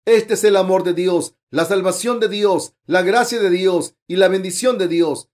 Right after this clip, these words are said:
Queridos compañeros creyentes, ¿te sientes débil y deficiente? Jesús te ha liberado en la forma perfecta. Entonces,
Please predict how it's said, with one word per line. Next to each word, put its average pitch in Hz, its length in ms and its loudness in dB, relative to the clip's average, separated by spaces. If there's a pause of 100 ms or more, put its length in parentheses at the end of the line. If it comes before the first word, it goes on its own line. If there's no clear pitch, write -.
(200)
Queridos 202 320 0
compañeros 202 560 -4
creyentes, 180 680 -4 (460)
¿te 185 100 -2
sientes 202 420 -2
débil 180 500 0 (120)
y 185 120 -8
deficiente? 170 760 -4 (420)
Jesús 196 480 -2
te 226 100 -2
ha 214 40 0
liberado 190 680 0 (120)
en 180 120 0
la 185 100 0
forma 247 400 2
perfecta. 180 680 -2 (180)
Entonces, 170 680 -4